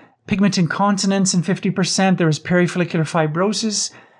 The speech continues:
in, uh, forty percent, which we so often see in L P P. There was mucin in fifty percent, which we often see in connective tissue diseases.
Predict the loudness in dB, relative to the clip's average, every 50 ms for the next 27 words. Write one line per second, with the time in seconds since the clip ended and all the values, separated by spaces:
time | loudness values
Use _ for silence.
0 | _ -2 0 0 2 2 4 2 2 2 0 -4 -4 -2 0 0 0 0 0 -2
1 | -2 -2 0 0 2 2 2 0 -2 -6 -6 -6 -6 -6 -4 -4 -2 -2 -2 0
2 | 0 2 2 2 2 0 0 -2 -2 0 0 2 2 4 4 4 2 2 0 -2
3 | -4 0 2 4 4 6 4 2 0 -6 -14 -20 -20 -20 -10 _ 0 2 4 4
4 | 6 6 6 4 4 2 2 4 4 4 4 4 2 2 -2 -2 0 -2 -2 0
5 | -2 -4 -2 0 0 0 0 0 -2 -4 -6 -4 0 0 2 0 0 0 -2 -2
6 | -2 0 0 2 2 2 2 0 0 0 0 -2 -6 -10 -6 -2 0 0 2 2
7 | 2 2 2 2 0 2 2 2 2 2 2 2 0 0 0 -4 -8 -10